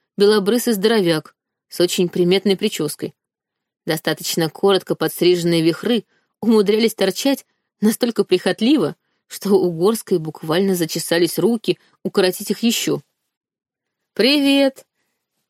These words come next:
Этому знакомцу Яроплет улыбнулся очень тепло и искренне, явно радуясь встрече.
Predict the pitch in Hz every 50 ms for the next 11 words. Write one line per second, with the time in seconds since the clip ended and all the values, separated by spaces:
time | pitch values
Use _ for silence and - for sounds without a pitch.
0 | _ _ - 180 202 214 - 277 285 277 240 277 277 - - - 233 233 247 -
1 | - 254 240 214 202 196 - 180 185 202 233 - - - 214 196 190 170 175 180
2 | 180 202 202 - - - - 180 175 - 175 165 - - 160 - 165 165 185 214
3 | 220 190 165 - - - 170 160 160 160 160 160 _ _ _ _ _ - 175 170
4 | 165 165 160 170 185 202 226 214 175 160 151 - - - 175 165 156 - - 196